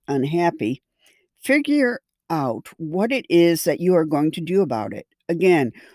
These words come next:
recognizing that you can only directly control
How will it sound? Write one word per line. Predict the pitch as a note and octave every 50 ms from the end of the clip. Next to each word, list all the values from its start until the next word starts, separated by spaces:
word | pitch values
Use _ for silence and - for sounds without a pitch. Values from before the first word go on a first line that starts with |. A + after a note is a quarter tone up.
| _ _ -
recognizing | D#3 F3+ F#3 G3+ G#3 G#3+ - B3+ A3+ G#3+ G#3+ G#3 G3 F#3 E3+ E3+ E3+ - - E3+ F3 F3 F3+ D#3+
that | F3 D3 -
you | F3 F3+ F3+
can | - - D3
only | C#3 E3 F3 F3+ F#3 F#3+ F3+
directly | D#3 - E3 D3+ D#3 F3 F3 F3+ - G3+ F#3+
control | - G3+ F#3+ F3+ - - F3+ D#3+ D#3 D#3 D3+ C#3+